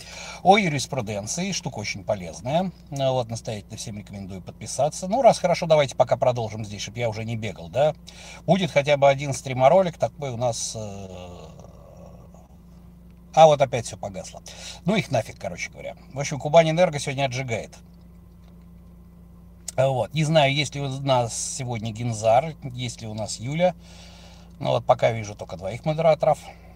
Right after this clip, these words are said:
Значит, что ещё хочу сказать? А, в Сочи темно, да, в Сочи уже темно. Юрочка, да, дорогой, привет. Второй автомобильный стрим, да, по-моему, это первый, то есть из официальных. Был, были как бы на Ютубе у нас такие не-, непрогнозируемые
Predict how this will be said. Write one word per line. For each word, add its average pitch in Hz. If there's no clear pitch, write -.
Значит, 135
что 226
ещё 143
хочу -
сказать? 98
А, 107
в -
Сочи 170
темно, 190
да, 165
в -
Сочи 175
уже 151
темно. 147
Юрочка, 131
да, 117
дорогой, 117
привет. 127
Второй 143
автомобильный 143
стрим, 160
да, 156
по-моему, 147
это 151
первый, 117
то -
есть 120
из 123
официальных. 120
Был, 156
были 147
как 139
бы 143
на 147
Ютубе 143
у -
нас 139
такие 131
не-, 127
непрогнозируемые 135